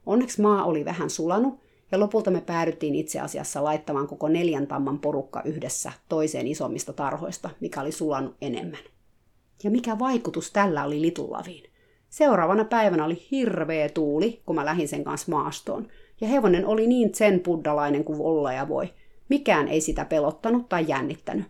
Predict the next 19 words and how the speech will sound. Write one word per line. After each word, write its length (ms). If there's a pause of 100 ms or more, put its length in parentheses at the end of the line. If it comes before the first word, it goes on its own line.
(240)
vaikka 220
hirveä 400
myrsky 400
oli 160
päällä. 400 (600)
Et 140
näin 240
pienestä 360
se 120
oli 140
kiinni, 520
se 160
mun 160
hevosen 340
mielenterveys. 920 (300)
Tai 120
pienestä 460
ja 60
pienestä. 540